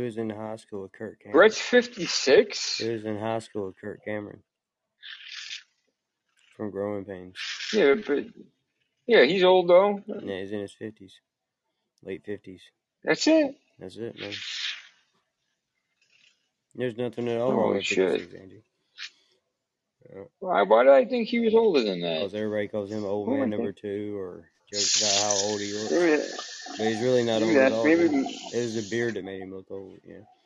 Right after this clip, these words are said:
Speaker 2: Maybe he grew it out. He says, yo, dude, he, you remember how he, he had cut it a couple months ago? He says it's twelve inches long already.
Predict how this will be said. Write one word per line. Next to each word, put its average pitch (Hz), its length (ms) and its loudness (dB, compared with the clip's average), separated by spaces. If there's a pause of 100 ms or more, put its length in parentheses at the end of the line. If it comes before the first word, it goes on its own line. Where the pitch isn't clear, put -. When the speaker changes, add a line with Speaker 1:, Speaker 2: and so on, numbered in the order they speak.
(1700)
Speaker 2:
Maybe 147 420 0
he 135 160 0
grew 175 300 6
it 135 60 6
out. 147 140 8
He 170 80 0
says, 220 280 6
yo, 151 240 8
dude, 113 240 2
he, 127 80 0
you 139 220 2
remember 202 300 8
how 214 100 6
he, 175 260 6
he 170 140 4
had 135 240 4
cut 156 220 4
it 156 160 2
a 147 80 -4
couple 165 220 2
months 170 260 -4
ago? 175 220 6
He 165 80 2
says 170 240 4
it's 127 140 -2
twelve 156 340 4
inches 151 280 -2
long 139 300 2
already. 80 440 2